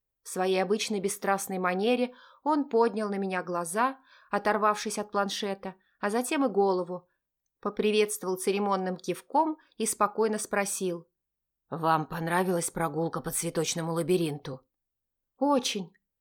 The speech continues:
закивала я с такой энергичностью, что чуть голова с шеи не слетела. Он отложил планшет, сложил ладони на одно бедро — а его взгляд стал внимательным, изучающим.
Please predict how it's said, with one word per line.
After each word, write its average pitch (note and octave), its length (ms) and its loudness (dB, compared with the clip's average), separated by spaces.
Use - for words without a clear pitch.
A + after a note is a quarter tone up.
закивала F#3+ 500 2
я F#3+ 180 0
с F#3+ 60 -10
такой G3 300 0
энергичностью, G3+ 800 -2
что - 220 0
чуть G#3+ 300 -4
голова A3 360 4
с - 60 -4
шеи G3 220 0
не F3+ 140 -4
слетела. F3 640 -2
Он F#3+ 160 0
отложил F#3 420 2
планшет, F#3 600 -2
сложил G#3+ 440 2
ладони G#3 400 2
на G3 140 2
одно F3+ 240 -2
бедро — F#3 500 -2
а G3 100 4
его G3 160 4
взгляд F#3+ 380 0
стал A#3 260 0
внимательным, F#3+ 880 -2
изучающим. F3+ 920 -6